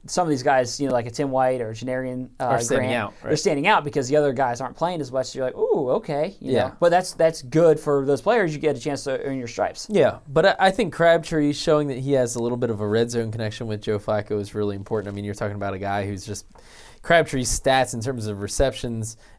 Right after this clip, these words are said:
Speaker 2: and receiving yards were down last year, but his touchdowns were still right up there. I think he had nine last year.
Speaker 1: Mm-hmm.
Speaker 2: Um, so the Ravens need a better red zone threat. They've been missing that guy who was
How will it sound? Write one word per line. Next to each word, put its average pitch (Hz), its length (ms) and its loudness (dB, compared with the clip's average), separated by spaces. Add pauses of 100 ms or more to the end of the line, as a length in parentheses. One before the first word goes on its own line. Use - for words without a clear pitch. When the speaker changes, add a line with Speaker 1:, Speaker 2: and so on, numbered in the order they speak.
Speaker 2:
and 110 260 -4
receiving 107 400 -6
yards 127 340 2
were 104 60 -8
down 104 200 0
last 101 260 -6
year, 107 100 0
but 98 80 -6
his 104 140 -4
touchdowns 117 480 2
were 104 60 -6
still 117 280 0
right 113 200 4
up 98 120 -4
there. 101 160 -6
I - 20 -8
think 98 160 -12
he 95 60 -8
had 95 140 -10
nine 107 280 -6
last 123 300 -6
year. 139 140 0
Speaker 1:
Mm-hmm. 120 560 -12
Speaker 2:
Um, 107 520 0 (180)
so 123 340 2 (360)
the 139 120 2
Ravens 160 480 2
need 147 420 0
a 135 60 6
better 123 280 4
red 113 240 2
zone 107 240 -4
threat. 107 260 -2
They've 110 180 -2
been 110 200 -4
missing 131 360 -2
that 107 220 -4
guy 107 320 0
who 110 120 -2
was 104 260 -4